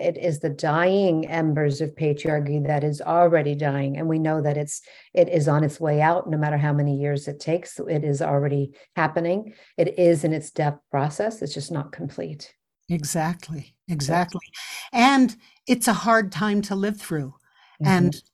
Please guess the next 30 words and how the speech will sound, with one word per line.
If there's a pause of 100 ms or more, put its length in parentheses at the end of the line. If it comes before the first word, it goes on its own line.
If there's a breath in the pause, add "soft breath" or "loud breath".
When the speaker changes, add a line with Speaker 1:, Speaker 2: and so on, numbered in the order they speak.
Speaker 2:
on,
on
some
level,
it's
important
for
us (120)
as
humans (400 loud breath)
to
recognize
the
challenges
that
we (380 loud breath)
individually
and
collectively
are
facing
so
that
we
can
support
each
other
through
them,